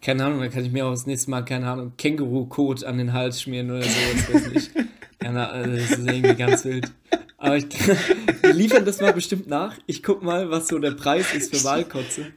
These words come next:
Speaker 2: Ich stell mir
Speaker 1: Ja.
Speaker 2: grad vor, wie du so in den, in den Tierpark gehst und die, den Känguru-Kot aufsammelst, um den dir an den Hals zu schmieren.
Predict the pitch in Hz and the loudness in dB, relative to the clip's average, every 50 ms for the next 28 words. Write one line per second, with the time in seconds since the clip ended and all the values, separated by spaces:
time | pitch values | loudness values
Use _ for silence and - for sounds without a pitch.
0 | _ _ _ _ _ _ _ _ _ - - - - - - 240 254 254 233 202 | _ _ _ _ _ _ _ _ _ -14 -12 -6 0 2 2 4 4 4 6 6
1 | 226 226 - - 135 139 139 - 233 - - - - - - - 131 123 117 123 | 6 4 4 2 2 2 2 2 -2 -6 -10 -14 -14 -14 -8 -4 -2 -2 0 0
2 | 123 131 131 120 123 123 120 117 113 113 117 117 113 110 - - 135 120 117 120 | -2 -2 0 2 2 4 4 4 2 2 2 0 -2 -2 -4 -4 -2 0 0 0
3 | 113 113 - 131 127 127 127 - 120 120 123 120 - - 123 120 120 120 131 131 | 0 -2 -2 0 0 0 2 4 2 2 2 2 -2 -2 0 0 0 0 0 -2
4 | 117 110 107 107 104 110 - 117 120 117 110 - 143 131 131 127 127 117 113 117 | -2 -2 -2 -4 -4 -2 -2 -2 -2 -2 0 2 2 2 4 2 0 2 0 0
5 | 117 - 120 117 117 113 - 123 123 117 120 123 117 117 113 113 110 117 117 117 | 0 2 2 2 2 2 2 0 0 0 2 2 2 2 2 0 0 0 0 2
6 | 117 113 113 117 117 113 113 120 120 117 120 123 120 - - - 123 - - - | 2 2 2 2 2 2 2 2 0 0 0 -2 -4 -8 -10 -10 -10 -10 -8 -4
7 | 120 117 113 117 120 120 - | -4 -2 -2 -4 -6 -8 -10